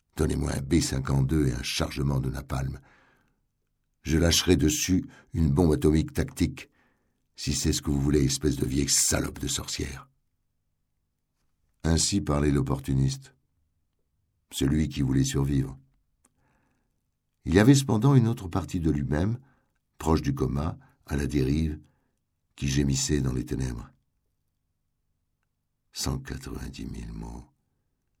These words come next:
cinq existences. Et ce qui était l'ultime protestation, la vérité.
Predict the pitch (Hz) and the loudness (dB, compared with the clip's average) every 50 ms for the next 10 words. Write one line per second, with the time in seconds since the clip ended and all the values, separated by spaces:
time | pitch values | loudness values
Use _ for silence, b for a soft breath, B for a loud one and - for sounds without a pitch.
0 | _ _ _ _ _ _ _ _ _ _ _ _ - - - - 65 65 65 - | _ _ _ _ _ _ _ _ _ _ _ _ -6 -4 -2 -2 -2 -6 -10 -12
1 | - 69 67 - 65 - - - - 67 65 67 67 - - - _ _ _ _ | -14 -14 -14 -12 -12 -12 -12 -12 -12 -14 -12 -12 -14 -16 -20 -20 _ _ _ _
2 | _ _ _ _ _ _ _ _ _ _ _ _ _ _ _ _ _ _ _ _ | _ _ _ _ _ _ _ _ _ _ _ _ _ _ _ _ _ _ _ _
3 | _ _ _ _ _ _ - - 67 - - 78 76 71 - - 69 67 67 - | _ _ _ _ _ _ -6 -4 -4 -2 2 2 0 0 2 0 0 0 2 2
4 | 76 67 64 69 76 78 69 - - 82 80 73 67 65 65 60 57 - - 67 | 0 0 2 2 0 0 0 -2 -2 -2 0 0 -2 -4 -6 -8 -8 -8 -8 -10
5 | - - - - - - - 85 104 b b b b b b b b b b b | -8 -8 -8 -8 -6 -4 -2 -4 -4 b b b b b b b b b b b
6 | b _ _ _ _ _ _ _ _ _ _ _ _ - - 64 57 64 62 60 | b _ _ _ _ _ _ _ _ _ _ _ _ -12 -10 -8 -6 -6 -6 -6
7 | 62 - - - 64 57 53 | -8 -10 -12 -12 -12 -12 -14